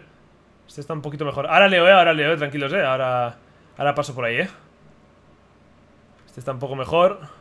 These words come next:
<laughs> Parece que tiene un problema en la cara. <laughs> Pero bueno, a ver, espera, un momentito. Vamos a, vamos a proyectar.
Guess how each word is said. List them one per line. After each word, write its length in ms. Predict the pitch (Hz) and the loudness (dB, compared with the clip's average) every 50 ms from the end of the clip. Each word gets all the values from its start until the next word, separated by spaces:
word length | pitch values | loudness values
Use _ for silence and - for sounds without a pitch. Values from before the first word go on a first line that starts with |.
| - _ _ _ _ _ _ _ - _ _ _ _ _ _ _ _ - - _ _ _ _ | -20 _ _ _ _ _ _ _ -20 _ _ _ _ _ _ _ _ -20 -20 _ _ _ _
<laughs> 1080 | 170 - - - 226 233 - - - - - 226 - - - - - - - - 226 - | -8 -6 0 4 4 4 4 2 -4 -2 -2 -2 -2 -2 -8 -16 -18 -18 -14 -12 -6 2
Parece 280 | - 160 175 202 247 202 | 6 6 6 6 4 2
que 80 | 190 | 2
tiene 120 | 170 226 247 | 0 0 0
un 60 | 220 | 2
problema 280 | 202 190 190 202 202 | 4 6 6 6 8
en 60 | 196 190 | 8 8
la 80 | 185 185 | 8 8
cara. 180 | 202 202 202 - - - - 175 175 - - - - - - - _ _ - - - _ _ _ - - _ _ _ _ _ _ _ _ _ _ _ _ - - 320 349 - - - - - - | 6 4 4 4 0 -2 -2 -2 -2 -2 -6 -14 -20 -20 -20 -20 _ _ -20 -20 -20 _ _ _ -20 -20 _ _ _ _ _ _ _ _ _ _ _ _ -18 -14 -12 -12 -12 -12 -14 -14 -16 -4
<laughs> 680 | - 240 226 240 220 226 233 233 240 240 240 240 226 - - - - - - - - _ - - - - - - 349 320 285 - - | 0 4 6 6 8 8 8 8 8 6 6 6 4 4 2 -2 -12 -18 -20 -20 -18 _ -18 -16 -14 -14 -14 -12 -10 -10 -10 -10 0
Pero 180 | 190 165 170 | 4 4 6
bueno, 180 | 175 170 160 147 | 6 6 6 6
a 80 | 143 143 | 4 4
ver, 220 | 156 156 160 156 190 | 4 2 2 -4 -12
espera, 300 | 170 156 170 147 139 - - - - - - - | -6 -2 0 0 0 -2 -6 -14 -20 -20 -20 -10
un 80 | 165 165 | -6 -6
momentito. 300 | 170 170 147 151 127 151 | -4 -4 -6 -6 0 0
Vamos 200 | 151 165 170 180 | 2 2 4 6
a, 400 | 196 190 180 170 156 - - - _ | 8 8 8 8 6 2 -2 -12 _
vamos 220 | _ 160 156 175 180 | _ -4 -4 -2 -4
a 100 | 185 - | -4 -4
proyectar. 840 | 160 160 156 156 151 - 170 165 156 151 143 139 131 131 127 123 | -2 -2 -2 -2 -2 0 2 4 6 6 4 4 2 0 -4 -6